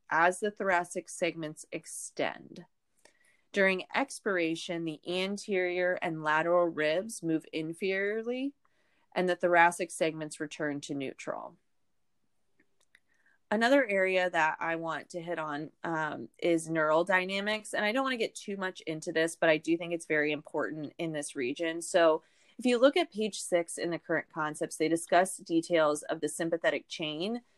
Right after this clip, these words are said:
um, and the potential effects of thoracic spine mobility on neural tissues in the thoracic region. And for the purpose of this episode, I don't wanna dive too deep into this, but I do think reviewing those details are helpful for understanding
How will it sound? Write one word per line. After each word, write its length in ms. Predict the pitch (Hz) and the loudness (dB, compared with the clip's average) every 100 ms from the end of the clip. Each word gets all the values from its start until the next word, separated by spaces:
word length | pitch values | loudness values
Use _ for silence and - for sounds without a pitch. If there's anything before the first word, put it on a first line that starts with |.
| _ _ _ - | _ _ _ -2
um, 440 | 180 160 127 143 - | 2 2 2 -4 -6
and 160 | 190 | -4
the 60 | 190 | -4
potential 380 | 202 226 233 233 | -4 -6 -2 -2
effects 420 | 208 185 175 - | 0 0 0 -2
of 180 | - 165 | -6 -4
thoracic 500 | 175 160 156 - 165 | -2 0 0 -4 -10
spine 300 | - 151 160 | -4 -4 -2
mobility 560 | 156 156 147 156 147 | -4 -2 -2 -2 -2
on 220 | - 160 160 | -2 -4 -4
neural 280 | 156 156 | -2 -2
tissues 480 | 156 160 147 156 147 | -2 -6 -6 -6 -6
in 160 | - 156 | -6 -4
the 80 | 147 | -4
thoracic 460 | 156 135 147 101 | 0 0 0 -8
region. 540 | 95 95 - - - - _ - _ _ - | -10 -10 -8 -10 -10 -20 _ -20 _ _ -6
And 120 | 208 | 4
for 100 | 233 | 6
the 100 | 233 | 6
purpose 340 | 269 277 285 | 6 4 2
of 100 | 233 | 2
this 220 | 185 180 - | 6 6 6
episode, 400 | 165 160 170 160 | 0 2 2 4
I 100 | 165 | 4
don't 160 | 190 | 0
wanna 200 | 208 240 | -2 -2
dive 260 | 208 170 170 | 0 0 0
too 160 | - | -8
deep 220 | 175 180 185 | -8 -6 -6
into 180 | 180 | -4
this, 240 | 180 180 - | 0 0 2
but 120 | 180 | 0
I 80 | 170 | 0
do 220 | 190 196 | -2 -8
think 200 | 202 196 | -6 -4
reviewing 420 | 175 170 165 165 | -2 0 -2 -2
those 180 | 156 160 | -6 -8
details 540 | 147 151 - 156 147 | -6 -6 -2 0 0
are 140 | - 160 | -2 -2
helpful 360 | 170 - 185 | 0 0 -2
for 220 | 165 151 160 | -6 -4 -2
understanding 720 | 151 160 - 165 156 143 | -2 -6 -6 -8 -6 -8